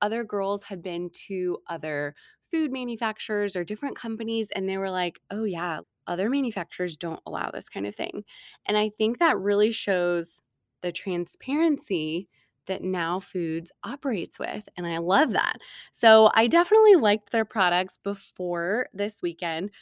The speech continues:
but now I'm obsessed with them, and I know so <laughs> much more about how to fuel my body and my mind for healthy living, which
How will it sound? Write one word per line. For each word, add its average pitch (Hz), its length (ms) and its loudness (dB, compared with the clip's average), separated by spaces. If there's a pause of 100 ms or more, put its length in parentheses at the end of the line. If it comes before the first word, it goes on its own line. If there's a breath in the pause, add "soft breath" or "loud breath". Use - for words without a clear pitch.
(200 loud breath)
but 220 160 -2
now 220 160 2
I'm 349 240 4 (320)
obsessed 214 340 0
with 208 120 -2
them, 180 340 -2 (100)
and 190 360 2
I 208 120 0
know 214 220 0
so 277 280 -2
<laughs> 381 140 0
much 349 220 -4
more 175 380 0 (420 loud breath)
about 190 260 -2
how 175 200 -4
to 170 80 -6
fuel 160 260 -8
my 160 160 -8
body 247 640 -4
and 175 140 -8
my 165 100 -8
mind 208 680 -4 (100)
for 185 120 -8
healthy 180 380 -6
living, 190 460 -4
which - 400 -8